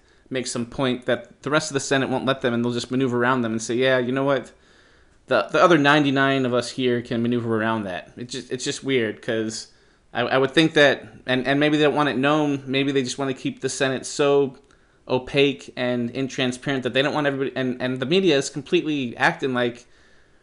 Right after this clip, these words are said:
you know, the Senate, any, it, it probably would take fifty-one senators to change the rules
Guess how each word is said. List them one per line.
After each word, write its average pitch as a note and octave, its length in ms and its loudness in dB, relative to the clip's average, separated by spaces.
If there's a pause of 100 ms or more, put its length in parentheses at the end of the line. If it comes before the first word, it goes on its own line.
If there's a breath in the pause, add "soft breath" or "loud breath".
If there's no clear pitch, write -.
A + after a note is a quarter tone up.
(180 soft breath)
you B2+ 80 -4
know, C#3+ 100 2
the C3 120 -4
Senate, D#3 340 2
any, D3+ 360 0 (480)
it, - 200 -10
it C#3+ 180 -2
probably E3 240 4
would D3+ 160 -2
take D3 220 0
fifty-one D#3 400 0
senators C3+ 420 0
to B2+ 80 -14
change C3 320 -6
the C3 120 -4
rules A2+ 520 -4